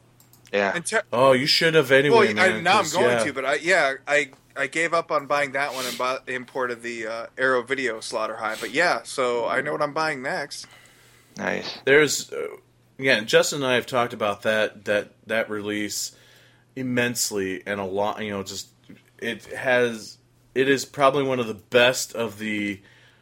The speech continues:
Speaker 3: five dollar crap thrown in a bin collection of movies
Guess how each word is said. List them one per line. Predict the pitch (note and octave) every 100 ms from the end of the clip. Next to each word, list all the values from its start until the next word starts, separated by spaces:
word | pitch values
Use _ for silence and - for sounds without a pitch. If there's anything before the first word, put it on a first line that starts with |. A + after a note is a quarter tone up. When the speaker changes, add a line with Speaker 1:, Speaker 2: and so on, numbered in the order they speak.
| _
Speaker 3:
five | - D3+ C#3+ B2+
dollar | C3 B2+ A#2+
crap | - C3+ B2 -
thrown | - B2 A#2+
in | A#2
a |
bin | G2 A#2+ B2 A#2+ A#2 G#2+ - _ _ _ -
collection | D#3+ C#3 C3+ - B2+
of | A2+
movies | A2 C3 B2+ A#2 -